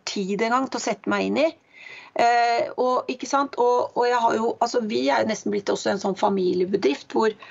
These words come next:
hvor jeg diskuterer veldig, altså, jeg har diskurser med mine barn,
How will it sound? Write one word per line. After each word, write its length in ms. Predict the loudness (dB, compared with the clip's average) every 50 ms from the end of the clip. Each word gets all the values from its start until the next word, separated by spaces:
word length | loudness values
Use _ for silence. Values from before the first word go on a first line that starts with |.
| -20 -20 -10 -4
hvor 100 | -2 0
jeg 120 | 0 0 -2
diskuterer 640 | -4 -6 -4 -6 -6 -6 -4 -2 0 0 0 0 -2
veldig, 400 | -2 -2 -2 0 0 0 0 0 0
altså, 160 | 0 0 0 0
jeg 60 | 0
har 100 | -2 -4
diskurser 800 | -6 -8 -8 -8 -10 -6 -6 -4 -4 -4 -6 -6 -4 -2 0 0
med 160 | 0 0 0
mine 240 | -2 -2 -2 -2 -2
barn, 480 | 0 2 2 4 4 2 2 0 -4